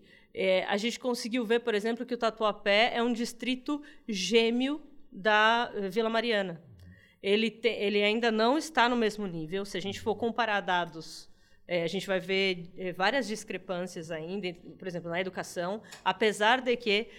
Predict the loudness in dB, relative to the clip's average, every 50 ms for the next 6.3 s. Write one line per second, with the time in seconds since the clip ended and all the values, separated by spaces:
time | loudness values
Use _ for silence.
0 | -16 -16 -16 -16 -14 2 6 6 6 6 6 2 2 4 6 6 6 6 4 4
1 | 4 4 4 6 6 4 4 2 0 0 -2 -2 -2 -2 0 0 0 0 -2 -2
2 | -4 -4 -4 -4 -4 -4 -2 -2 -2 -2 -2 -2 -4 -4 -4 -6 -6 -6 -4 -2
3 | 0 0 2 2 2 2 0 -2 -6 -4 -4 -2 0 -2 0 0 0 0 2 0
4 | 0 0 0 -2 -2 -2 0 0 2 0 0 0 -4 -4 -2 -2 -2 -2 -2 -4
5 | -4 -4 -4 -4 -4 -6 -8 -8 -6 -4 -4 -4 -4 -4 -2 0 0 0 0 -4
6 | -6 -4 -4 -4 -4 -4